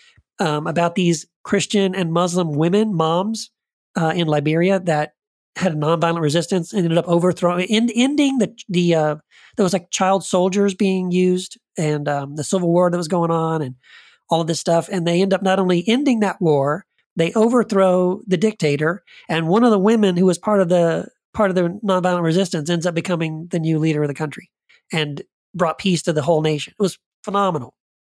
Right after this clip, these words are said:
That's just one example. So, like, yeah, there's tons of examples of how it does work.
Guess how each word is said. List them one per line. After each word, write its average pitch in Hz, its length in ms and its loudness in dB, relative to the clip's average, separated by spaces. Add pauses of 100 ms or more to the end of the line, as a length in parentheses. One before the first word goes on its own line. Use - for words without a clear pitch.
(320)
That's 196 160 0
just 202 160 -2
one 180 160 0
example. 135 380 -8
So, 208 140 0
like, 208 260 0 (280)
yeah, 269 140 2
there's 214 200 0 (240)
tons 311 280 0
of 233 80 2
examples 160 440 0
of 139 80 -4
how 151 260 -2
it 170 200 -4
does 190 240 2
work. 151 400 -8